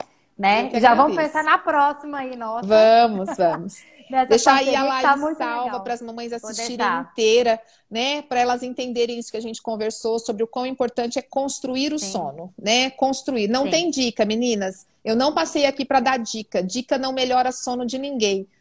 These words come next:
Speaker 2: Assista a
Speaker 1: Sim.
Speaker 2: live inteira, bro-, procure construir uma rotina e, se não der certo, procure um consultor do sono que possa te ajudar.
Speaker 1: Procura a doutora Cris, gente.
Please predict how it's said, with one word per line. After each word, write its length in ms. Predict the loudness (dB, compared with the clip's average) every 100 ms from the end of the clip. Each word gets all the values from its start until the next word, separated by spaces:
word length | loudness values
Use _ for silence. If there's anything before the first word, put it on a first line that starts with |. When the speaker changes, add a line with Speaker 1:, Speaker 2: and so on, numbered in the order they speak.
| _
Speaker 2:
Assista 480 | -6 -6 -4 -2 0
a 20 |
Speaker 1:
Sim. 60 | 2
Speaker 2:
live 300 | 2 0 -2
inteira, 640 | -4 0 2 4 2 0 -6 _
bro-, 260 | -6 0 0 0
procure 420 | -4 -4 -2 -4
construir 460 | -2 -4 -4 -4 -4
uma 180 | -4
rotina 640 | -6 -8 -8 -6 -4 -4 -6
e, 80 | -8
se 140 | -8
não 120 | -8
der 140 | -2 -2
certo, 540 | 0 2 2 0 -8 _ _ -2
procure 380 | -2 0 -4 -4
um 80 |
consultor 480 | -2 -4 -4 -4 -2
do 100 | -2
sono 320 | -6 -6 -6
que 100 | -6
possa 300 | -4 -2 -2
te 100 | -2
ajudar. 300 | -4 -4 -2
Speaker 1:
Procura 440 | 4 4 4 4 6
a 20 |
doutora 360 | 4 0 0 -2
Cris, 460 | -2 -4 -2 -2
gente. 300 | -4 -8 -2